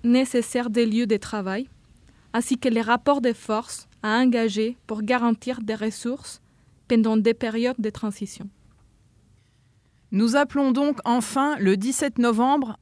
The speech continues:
Speaker 2: à une seconde série d'actions, blocages, rassemblements et occupations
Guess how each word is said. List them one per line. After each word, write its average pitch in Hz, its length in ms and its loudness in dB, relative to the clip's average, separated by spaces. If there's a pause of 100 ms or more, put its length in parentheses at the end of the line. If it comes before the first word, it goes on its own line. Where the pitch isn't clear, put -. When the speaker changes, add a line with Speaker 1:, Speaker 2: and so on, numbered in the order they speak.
(140)
Speaker 2:
à 196 140 2
une 233 140 2
seconde 269 500 -2
série 240 400 0
d'actions, 247 580 -2 (220)
blocages, 247 720 0 (320)
rassemblements 240 920 0
et 208 200 0
occupations 247 760 -2